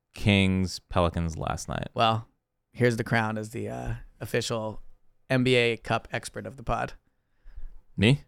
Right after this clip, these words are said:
Speaker 2: Well, yeah, you just named
Speaker 1: Yeah.
Speaker 2: all the teams.
Speaker 1: Yeah. Well, listen.
Speaker 2: <laughs>
Speaker 1: <laughs> Well, I was watching again till late,
Speaker 2: Yeah.
Speaker 1: late at night last night.
Speaker 2: Yeah.
Speaker 1: Uh, Washington, Atlanta this week.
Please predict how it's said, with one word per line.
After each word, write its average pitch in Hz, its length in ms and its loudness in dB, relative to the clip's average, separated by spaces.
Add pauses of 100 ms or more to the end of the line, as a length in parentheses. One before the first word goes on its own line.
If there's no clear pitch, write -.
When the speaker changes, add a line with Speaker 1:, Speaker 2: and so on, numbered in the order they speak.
(140)
Speaker 2:
Well, 165 100 2
yeah, 254 80 4
you 117 80 0
just 101 120 -4
named - 160 8
Speaker 1:
Yeah. 131 40 2
Speaker 2:
all 135 60 2
the 135 80 2
teams. - 300 -4
Speaker 1:
Yeah. - 120 -2 (240)
Well, 98 220 -6
listen. - 200 -2
Speaker 2:
<laughs> 196 520 6 (260)
Speaker 1:
<laughs> - 140 -4
Well, 143 160 12
I 117 120 12
was 101 140 6
watching 107 320 8
again 104 240 6
till 92 160 -4
late, 92 140 4
Speaker 2:
Yeah. 143 140 8
Speaker 1:
late 101 100 10
at 110 80 6
night 101 160 4
last 87 260 0
night. 131 60 2
Speaker 2:
Yeah. 143 880 12
Speaker 1:
Uh, 139 60 12
Washington, 170 420 12
Atlanta 143 600 12
this 131 420 8
week. 170 580 8